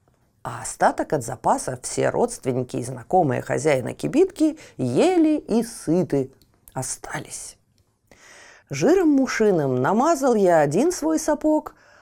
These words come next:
а другой забыл смазать. Встал я на утро,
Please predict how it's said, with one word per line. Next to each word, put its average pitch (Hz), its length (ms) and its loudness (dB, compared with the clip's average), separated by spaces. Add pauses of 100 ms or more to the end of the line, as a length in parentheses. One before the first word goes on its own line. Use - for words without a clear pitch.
а 143 160 4
другой 208 440 4
забыл 240 420 2
смазать. 208 800 -6 (240)
Встал 311 420 -2
я 302 160 -4
на 285 100 -4
утро, 240 460 -2